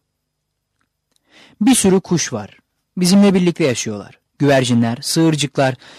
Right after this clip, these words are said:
İstanbul'un sahillerinde martılar, kargalar, saksanlar, serçeler. Şehirlerimizde bunlarla iç içeyiz. Hepsi bizim ayaklarımızın altında dolaşıyor, eşeleniyorlar. Dilenci gibi sadaka topluyorlar.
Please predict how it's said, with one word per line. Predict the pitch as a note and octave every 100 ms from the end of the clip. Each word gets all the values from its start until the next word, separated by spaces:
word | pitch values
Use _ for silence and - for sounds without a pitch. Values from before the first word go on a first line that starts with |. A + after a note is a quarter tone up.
| -
İstanbul'un | F3 - F#3+ F3+ F3
sahillerinde | D#3+ D3 C#3+ C#3 C3+ C3 C3+
martılar, | C3 A2+ A2 G#2+ G2+ - _
kargalar, | - C#3+ C#3+ C#3 C3 B2 - -
saksanlar, | - D#3 - E3 D3 D3 D#3
serçeler. | - B2+ - A2+ G#2 - _ _ _ _ _ _ _ _ _ - -
Şehirlerimizde | F#3 F#3 G3 G3 G3+ F#3+ G#3
bunlarla | G3 G3+ G3+ G3+
iç | F#3+ C#3
içeyiz. | - G#2 - - _ _ _ _ _ _ _ _ _ _
Hepsi | - C4 C#4
bizim | G3 F#3
ayaklarımızın | G3+ E3+ - E3 D#3+ E3
altında | D3 C#3 D3+ D3 C3+
dolaşıyor, | A2 G2 - C3+ E3 - - -
eşeleniyorlar. | D#3 E3 D#3+ D3+ C3 G2 G2 - _ _ _ _ _ - -
Dilenci | E3 G#3 A#3+ C4
gibi | G#3+ A#3
sadaka | F3+ D#3 D3 C#3+
topluyorlar. | A#2+ G#2 A2 G#2 G2+ -